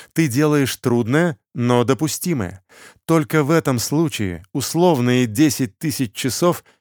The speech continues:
накопиться смогут. Только в этом случае ты не сойдёшь с дистанции по техническим причинам. Баланс должен быть в процессе, а не когда-нибудь.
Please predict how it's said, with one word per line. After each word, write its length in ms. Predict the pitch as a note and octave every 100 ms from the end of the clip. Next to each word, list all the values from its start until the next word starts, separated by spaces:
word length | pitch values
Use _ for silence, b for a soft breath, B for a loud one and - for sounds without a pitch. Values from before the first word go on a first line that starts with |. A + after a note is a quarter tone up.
| _ -
накопиться 760 | B2 C#3+ C3 G#2+ A#2+ A2+ -
смогут. 560 | G#2+ A#2 G#2+ F2+ F#2 _ B B B
Только 340 | E3+ D#3+ F3+ E3+
в 60 |
этом 300 | F#3+ D#3+ C3+
случае 560 | - D#3+ E3+ - B2 G2+ B _
ты 120 | F#3+
не 160 | F#3 F#3
сойдёшь 560 | F#3 F3 D3 F3 D3+
с 60 | G#2+
дистанции 800 | A2+ C3+ - F#3+ F3 - E3+ D3+
по 200 | - F3
техническим 760 | - C#3+ D3+ E3 E3 - E3
причинам. 540 | D3 D#3+ - D3 F#2 - _ _ -
Баланс 680 | A2 A#2 A2+ C3 C#3 - - -
должен 680 | A2 G#2+ B2+ B2 A#2+ A#2 G#2
быть 280 | G2+ - B B B
в 120 | -
процессе, 720 | C3+ C#3 - D3+ A#2+ - - _ _
а 160 | C3+ C#3
не 180 | C#3+
когда-нибудь. 800 | - D#3+ A#2+ A#2+ C3 A#2+ - -